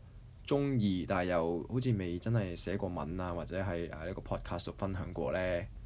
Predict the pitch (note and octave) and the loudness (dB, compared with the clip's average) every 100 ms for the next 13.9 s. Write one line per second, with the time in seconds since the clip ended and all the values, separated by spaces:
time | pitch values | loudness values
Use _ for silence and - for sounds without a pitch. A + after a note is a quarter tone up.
0 | - - - - C#3+ D#3+ B2 G#2+ A2 B2 | -12 -12 -12 -4 2 6 8 8 6 4
1 | - B2+ A#2 A2 E2 D2 C2 B1+ C2 - | 4 6 6 6 2 0 -2 -4 -6 -6
2 | F2+ F2 E2+ G2 E2 F2+ E2+ - - G2 | -6 -4 -4 -2 -2 -2 -4 -6 -2 0
3 | G2 - D2 D2 B1 G1+ F2 E2 - - | 0 -2 -4 -2 -4 -4 -4 -6 -8 -10
4 | - A2 F#2+ E2+ A2+ F#2+ F#2+ G#2+ F2+ - | -4 -2 0 2 2 4 4 4 4 2
5 | - - - - D#2+ E2 F2 E2+ G2 F2 | -6 -6 -8 -4 0 2 4 2 4 4
6 | F2+ F#2+ B2 G2+ - F2+ E2 D2+ C#2+ - | 4 2 4 4 2 0 -2 -6 -8 -12
7 | - - - - C3+ E3 E3+ - E3 D#3+ | -16 -16 -14 -4 4 6 4 4 4 6
8 | A2 - B2+ B2 C#3+ B2 G2+ F2 G2 G#2 | 6 6 6 6 6 4 2 2 2 2
9 | F2 F2 - - D#2+ F2+ D#2+ D2 D2 D2+ | 2 0 0 -4 -4 -4 -4 -6 -6 -6
10 | G#1+ G#1 - - - - B2 F#2+ E2 D#2+ | -6 -6 -10 -12 -14 -8 -4 -2 -2 0
11 | F#2+ F#2 B2 G#2 - G#2 F#2+ F2 G#2 F#2+ | 0 0 0 2 4 4 4 2 2 2
12 | A#1 B1 A#1 B1 A#1 G1+ - - - - | -2 -4 -4 -4 -4 -6 -10 -12 -14 -16
13 | - - C#3+ D3 D3 B2 F#2 A2+ | -8 4 4 6 4 4 4 4